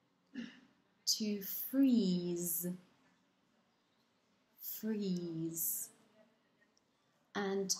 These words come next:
also we discussed some things that you might say if you were supporting a marathon. Like in Spanish, ánimo. Let's say,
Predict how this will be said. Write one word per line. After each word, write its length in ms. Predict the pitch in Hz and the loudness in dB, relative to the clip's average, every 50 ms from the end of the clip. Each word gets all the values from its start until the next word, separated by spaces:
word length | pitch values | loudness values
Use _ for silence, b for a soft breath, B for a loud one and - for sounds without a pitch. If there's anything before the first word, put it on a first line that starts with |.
| - - | 0 2
also 420 | 220 233 233 - 285 294 294 285 - - - | 2 4 4 4 4 4 4 2 0 -4 -4
we 500 | 190 185 196 196 196 196 196 190 180 175 - - - | -2 0 2 2 2 2 2 2 0 -2 -6 -4 -2
discussed 840 | - 196 190 - - - - 185 185 233 269 - - - - - - - - - - - - | 0 2 2 2 2 2 2 4 4 4 2 2 0 0 0 -2 -4 -4 -8 -20 -20 -10 -6
some 360 | - - - 196 185 185 180 | -4 0 2 4 4 4 4
things 680 | 180 - 208 202 208 240 269 294 302 285 - - - - - - _ _ _ - | 2 0 0 2 6 8 8 10 10 8 8 6 4 2 -4 -14 _ _ _ 2
that 500 | 196 185 185 190 185 - - - - - - - - - - _ _ _ _ _ _ _ - | 2 4 4 2 2 -2 -2 -2 -2 -2 -2 -6 -18 -20 -20 _ _ _ _ _ _ _ -6
you 200 | 196 190 196 196 | -4 -2 0 2
might 300 | 196 190 185 185 185 185 | 4 4 4 4 2 2
say 760 | - - - - - 190 190 196 208 226 254 277 302 330 - - - - _ _ _ _ - | 0 0 0 2 2 4 4 4 4 6 6 6 6 4 2 -4 -12 -20 _ _ _ _ -6
if 340 | 208 185 180 - - - - | -4 -4 -4 -6 -8 -6 -4
you 160 | 202 202 196 | -2 -2 0
were 200 | 185 190 180 185 | 2 2 2 2
supporting 1080 | 180 180 - - 190 185 - - - - 247 254 254 247 - 269 262 269 277 277 254 - - - _ _ _ - | 2 0 0 0 -2 -4 -6 -6 -2 0 2 2 2 2 2 2 4 4 4 4 4 2 -4 -16 _ _ _ 0
a 80 | 190 | 2
marathon. 880 | 190 196 196 202 196 196 185 175 175 175 - - 165 160 - - - - - - _ _ _ _ _ _ _ _ _ _ _ _ _ _ _ _ _ _ _ _ _ _ _ _ _ - 185 185 | 2 4 4 4 4 4 2 2 0 -2 -4 -6 -6 -4 -4 -4 -6 -6 -8 -14 _ _ _ _ _ _ _ _ _ _ _ _ _ _ _ _ _ _ _ _ _ _ _ _ _ -10 -6 -6
Like 320 | 180 180 180 - - - - | -4 -4 -6 -8 -12 -10 -8
in 100 | 190 185 | -6 -6
Spanish, 360 | 180 - 190 190 208 202 196 - - | -4 -2 -2 0 0 0 0 0 4
ánimo. 580 | - 262 269 269 247 226 202 185 175 170 - - - - _ _ _ _ _ _ _ _ _ _ _ _ - - _ _ _ _ _ _ _ - - - _ _ _ _ _ | 8 10 12 12 12 12 12 12 8 4 0 -6 -12 -18 _ _ _ _ _ _ _ _ _ _ _ _ -20 -20 _ _ _ _ _ _ _ -20 -20 -20 _ _ _ _ _
Let's 240 | 190 185 - - - | -20 -16 -14 -14 -12
say, 260 | - 175 175 180 180 | -10 -8 -8 -8 -8